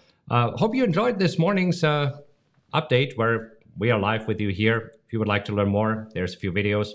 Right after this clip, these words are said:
Subscribe, and then, uh, we will see you on Tuesday, 'cause Monday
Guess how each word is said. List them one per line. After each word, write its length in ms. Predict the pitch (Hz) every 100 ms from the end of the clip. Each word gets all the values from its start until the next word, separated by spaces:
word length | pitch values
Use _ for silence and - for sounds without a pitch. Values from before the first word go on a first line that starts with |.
| - _
Subscribe, 580 | - 135 - 220 208 -
and 160 | 123
then, 200 | 123 135
uh, 180 | 127 120
we 180 | 104 165
will 140 | 208
see 160 | 160 175
you 260 | 175 151 160
on 240 | 165 170
Tuesday, 840 | - 254 311 285 226 226 175 - - - _
'cause 160 | - 101
Monday 520 | 110 110 107 107 107